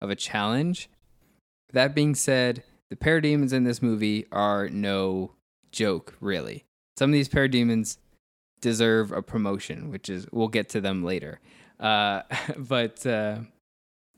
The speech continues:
yeah, it's always really cool to see that. The, the, em-, the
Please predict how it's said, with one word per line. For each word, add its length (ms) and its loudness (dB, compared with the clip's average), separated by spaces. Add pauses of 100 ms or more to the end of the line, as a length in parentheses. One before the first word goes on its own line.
yeah, 180 4
it's 100 0
always 200 2
really 140 2
cool 180 -2
to 60 -2
see 220 -2
that. 240 -2 (420)
The, 800 2
the, 300 -4
em-, 220 0
the 520 4